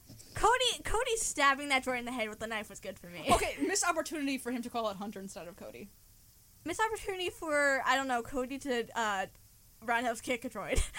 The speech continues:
Speaker 1: <laughs>
Speaker 2: No, but there was, I, I felt like the, that episode would have been a great opportunity for, at some point when Crosshair is in distress, to call out Hunter instead of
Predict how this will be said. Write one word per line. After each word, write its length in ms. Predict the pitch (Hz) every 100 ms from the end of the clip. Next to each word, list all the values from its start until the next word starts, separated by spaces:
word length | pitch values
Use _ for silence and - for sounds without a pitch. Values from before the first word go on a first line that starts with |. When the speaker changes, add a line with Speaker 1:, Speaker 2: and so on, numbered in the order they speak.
| - -
Speaker 1:
<laughs> 300 | - - -
Speaker 2:
No, 180 | 349 392
but 80 | 330
there 80 | 359
was, 280 | 381 - 151
I, 120 | 302 330
I 40 | 320
felt 160 | 339
like 200 | 359 277 - 240
the, 160 | 285 - - -
that 240 | 240 277 330
episode 260 | 330 359
would 100 | 311
have 120 | 294
been 120 | 254 233
a 40 |
great 220 | 226 220 233
opportunity 600 | 226 214 226 208 208 220
for, 500 | - 214 196 190 190 -
at 160 | 202
some 220 | - 208 202
point 200 | 214 202
when 160 | 202 196
Crosshair 320 | 214 196 202
is 80 | 202
in 80 |
distress, 280 | 202 190 196
to 80 | 196
call 180 | 196 190
out 100 | 175
Hunter 360 | 185 175 180 147
instead 300 | 180 -
of 60 | 175